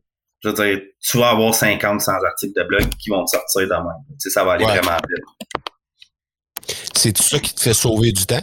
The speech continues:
Speaker 2: Parce que, tu sais, en quelque part, cent dix mille mots, tu,
Speaker 1: Ouais.
Speaker 2: tu sais, si t'avais à le refaire aujourd'hui avec le flot de travail que t'as, parce que là, t'as de la consultation, t'as,
Speaker 1: Mm-hmm.
Speaker 2: tu sais, t'as un paquet de trucs qu'il faut que tu fasses autour de ça. Là, tu dis que j'ai,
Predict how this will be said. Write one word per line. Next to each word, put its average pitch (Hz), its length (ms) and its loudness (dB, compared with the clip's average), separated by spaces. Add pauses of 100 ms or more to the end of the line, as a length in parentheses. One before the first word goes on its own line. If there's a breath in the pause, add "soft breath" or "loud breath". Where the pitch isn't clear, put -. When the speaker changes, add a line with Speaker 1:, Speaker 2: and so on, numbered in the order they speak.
(100)
Speaker 2:
Parce 101 160 0
que, - 160 2
tu - 80 -2
sais, 135 80 4
en 107 100 2
quelque 98 220 0
part, 127 200 4
cent 117 260 2
dix 104 140 2
mille 107 220 6
mots, 113 320 4 (920)
tu, 90 420 4
Speaker 1:
Ouais. 85 80 8 (840)
Speaker 2:
tu 104 140 2
sais, 92 40 2
si - 160 2
t'avais 107 220 4
à 120 80 4
le 117 80 4
refaire 127 400 2
aujourd'hui 101 560 4
avec 104 240 2
le 92 80 4
flot 117 240 2
de - 40 -12
travail 107 460 2
que 107 80 0
t'as, 123 240 2
parce 85 220 -2
que 85 120 0
là, 104 140 4
t'as 85 140 0
de 85 40 -6
la 87 100 2
consultation, 92 920 2
t'as, 87 220 2
Speaker 1:
Mm-hmm. 151 240 6
Speaker 2:
tu 156 40 6
sais, 143 100 6
t'as 95 100 0
un 92 40 0
paquet - 240 -4
de - 60 -14 (140)
trucs - 120 -20
qu'il - 60 -8
faut 92 80 -2
que - 100 -6
tu - 60 0
fasses 104 240 0
autour 92 220 2
de 85 120 2
ça. 156 140 2
Là, 127 120 4
tu - 120 -2
dis 104 160 4
que 107 80 0
j'ai, 98 160 4